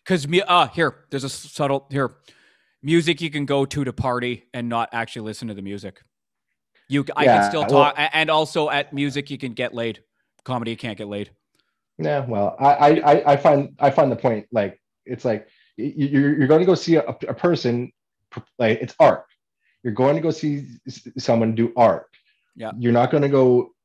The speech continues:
Speaker 2: like, it's w-, Google Mark Hughes and maybe go to YouTube and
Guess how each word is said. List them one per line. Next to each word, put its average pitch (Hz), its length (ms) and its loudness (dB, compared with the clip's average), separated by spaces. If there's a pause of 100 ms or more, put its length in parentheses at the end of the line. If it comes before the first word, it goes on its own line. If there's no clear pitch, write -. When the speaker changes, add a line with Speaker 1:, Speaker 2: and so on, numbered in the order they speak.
Speaker 2:
like, 104 320 -2 (160)
it's 110 420 -6
w-, 131 320 -4 (380)
Google 110 560 4 (100)
Mark 92 280 -4
Hughes 131 560 -2 (340)
and 104 340 -2
maybe 104 200 -2
go 98 120 -4
to 107 180 -6 (140)
YouTube 143 340 -2
and 90 140 -6